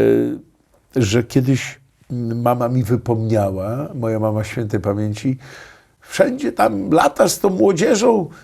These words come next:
tylko do rodziców tak rzadko przyjeżdżasz". Ja mówię, Mamo, A powiedz szczerze, czy wolałabyś, żebym ja przesiadywał u ciebie każdą wolną chwilę, czy żebym pojechał z młodzieżą z parafii, e,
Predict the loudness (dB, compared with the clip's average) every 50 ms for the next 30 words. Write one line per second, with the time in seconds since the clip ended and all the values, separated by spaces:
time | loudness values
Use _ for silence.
0 | _ _ -4 -4 0 0 -2 0 0 0 0 4 6 6 6 6 6 -2 0 0
1 | -2 0 2 2 0 0 0 -2 -4 -4 -4 -4 2 4 6 6 6 4 2 0
2 | -4 -6 -6 -10 -14 -10 _ -2 -2 0 0 0 0 2 2 2 2 0 -2 -6
3 | -8 -12 _ _ _ _ _ _ _ _ _ _ _ _ _ _ _ _ _ _
4 | _ _ _ _ _ _ _ _ _ _ _ -4 2 2 2 2 2 0 -2 -4
5 | -8 -12 -10 -10 -8 -8 -8 -10 -12 -14 -14 -10 -6 -4 0 2 2 4 4 4
6 | 4 2 2 0 0 -2 -2 -2 -8 -14 -6 -4 0 2 2 2 2 2 0 2
7 | 2 2 2 2 0 -4 -8 -6 -4 -4 -2 0 -2 -2 0 2 2 4 2 2
8 | 2 0 -4 -4 -2 0 0 0 0 0 -2 -2 -2 -4 -6 -10 _ _ -20 -20
9 | -20 _ _ -2 -2 -2 0 0 -2 -2 0 0 0 0 0 0 -2 -2 -4 -4
10 | -2 -2 0 0 -2 -4 -8 -16 -20 -20 -8 -2 0 2 2 4 2 2 0 0
11 | 0 2 2 4 4 2 2 0 -2 -2 -2 -2 2 2 2 4 4 2 2 2
12 | 0 -2 -4 -4 -8 -2 0 2 2 4 2 0 0 -4 -6 -10 -10 -10 -12 -18
13 | -20 -20 -20 -20 -20 -20 -14 -4 -2